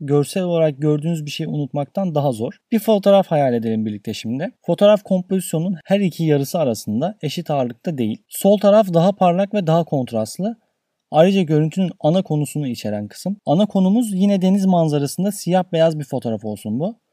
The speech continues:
Uzakta görünen üç ada parçası ya da denizin içinden yukarı doğru çıkan kaya parçalarını düşünün. Bununla birlikte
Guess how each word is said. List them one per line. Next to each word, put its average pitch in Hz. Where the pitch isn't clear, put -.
Uzakta 170
görünen 180
üç 190
ada 165
parçası 143
ya 196
da 190
denizin 185
içinden 185
yukarı 180
doğru 165
çıkan 190
kaya 160
parçalarını 139
düşünün. 160
Bununla 208
birlikte 175